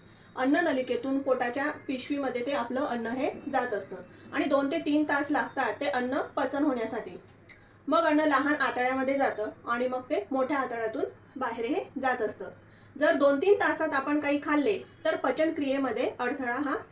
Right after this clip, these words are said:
येत असतो आणि तुम्ही जे खाल्लं आहे दोन तीन तासाच्या मध्ये, त्याची पचनक्रिया परत पहिल्यापासूनही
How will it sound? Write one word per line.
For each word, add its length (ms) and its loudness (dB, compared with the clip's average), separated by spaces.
येत 180 -2
असतो 340 -6
आणि 380 2
तुम्ही 220 4
जे 180 0
खाल्लं 320 2
आहे 480 0
दोन 160 2
तीन 200 -4
तासाच्या 380 -6
मध्ये, 360 -2
त्याची 260 -2
पचनक्रिया 560 4
परत 220 6
पहिल्यापासूनही 840 2